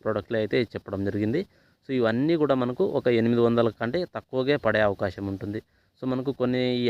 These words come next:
Apache కానీ, పోలీస్ కానీ మనకు దోమకి, తామర పురుగు కూడా పని, నల్ల తామర పురుగుకు పనిచేస్తాయి. So, మిగతావన్నీ మనకు తామర పురుగు only బ్లాక్ థ్రిప్స్కి పనిచేసే మందులను అయితే మీకు తెలియజేయడం జరిగింది. So, ప్రతి ఒక్కరైతే మీకు ఈ వీటి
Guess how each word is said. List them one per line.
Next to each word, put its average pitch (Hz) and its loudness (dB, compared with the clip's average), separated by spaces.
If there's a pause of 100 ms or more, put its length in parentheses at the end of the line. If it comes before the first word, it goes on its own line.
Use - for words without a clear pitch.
Apache 123 -2
కానీ, 123 2 (120)
పోలీస్ 117 -2
కానీ 123 2
మనకు 127 0 (120)
దోమకి, 120 4 (100)
తామర 113 -2
పురుగు 113 -6
కూడా 117 2
పని, 104 -2 (120)
నల్ల 104 2 (100)
తామర 107 -2
పురుగుకు 107 -6
పనిచేస్తాయి. 101 -4 (340)
So, - -6 (100)
మిగతావన్నీ 120 4
మనకు 120 -4 (120)
తామర 110 0
పురుగు 110 -2
only 113 2
బ్లాక్ 104 4
థ్రిప్స్కి - -14
పనిచేసే 107 -4
మందులను 104 0
అయితే 110 -2
మీకు 110 -4 (100)
తెలియజేయడం 101 -2
జరిగింది. 107 0 (400)
So, - -8 (100)
ప్రతి 120 0
ఒక్కరైతే 127 0 (120)
మీకు 139 -2 (120)
ఈ - -2 (140)
వీటి 120 0